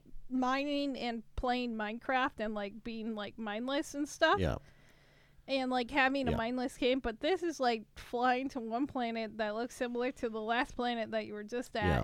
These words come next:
Speaker 1: and then you mine
Speaker 2: But
Speaker 1: there.
Speaker 2: the, like, the thing that people love, I guess,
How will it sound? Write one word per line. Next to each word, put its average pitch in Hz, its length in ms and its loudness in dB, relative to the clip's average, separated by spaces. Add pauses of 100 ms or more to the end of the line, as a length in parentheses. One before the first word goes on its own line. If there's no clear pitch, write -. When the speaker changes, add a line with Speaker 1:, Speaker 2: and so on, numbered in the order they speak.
Speaker 1:
and 233 200 -4
then 226 140 -4
you 220 100 -6
mine 240 440 -4
Speaker 2:
But 175 160 8
Speaker 1:
there. 202 80 12
Speaker 2:
the, 185 40 12
like, 160 360 12
the 135 320 12
thing 175 380 12
that 139 120 12
people 120 400 12
love, 98 800 12
I 95 140 6
guess, 87 800 6